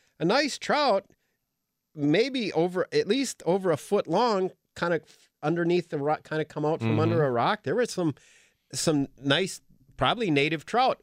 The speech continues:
Speaker 1: And, and we just chucked out worms, and all of a sudden my brother Tim hooked into this trout, and it, it was looking big, man. It was at least, at least fifteen inches. I saw the thing flashing in the current,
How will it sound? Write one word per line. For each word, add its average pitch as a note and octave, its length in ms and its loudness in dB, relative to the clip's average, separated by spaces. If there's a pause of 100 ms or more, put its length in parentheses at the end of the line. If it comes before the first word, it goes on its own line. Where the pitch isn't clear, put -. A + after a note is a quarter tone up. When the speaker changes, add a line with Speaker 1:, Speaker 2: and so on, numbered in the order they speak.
(460)
Speaker 1:
And, D3+ 260 -2
and D#3 120 2
we G#3+ 120 0
just A#3 240 -2
chucked A#3+ 240 0
out A#3 200 0
worms, G3+ 520 0 (560)
and D3 120 2
all F3+ 140 2
of A#3+ 60 0
a A3+ 40 0
sudden F#3+ 220 -2
my F3 80 2
brother E3+ 320 0
Tim F#3+ 280 -2
hooked E3 260 -4
into D#3 240 -2
this A#2 280 -2 (380)
trout, F3 300 0
and C#3 100 -4
it, - 180 -6 (380)
it C#3 160 -10
was F3 180 -2
looking G#2 340 0
big, A#2+ 260 -2
man. F#2+ 240 -2
It C3+ 80 -2
was - 280 -4 (100)
at B2+ 100 -18 (440)
least, A#3+ 380 0
at D#3 100 2
least C4+ 240 0
fifteen G3 400 2
inches. E3+ 340 0
I A2+ 100 -2
saw E3 260 0
the F3 100 -2
thing E3+ 200 0
flashing D#3+ 580 0
in D3+ 100 4
the D3 60 -2
current, E3+ 460 -2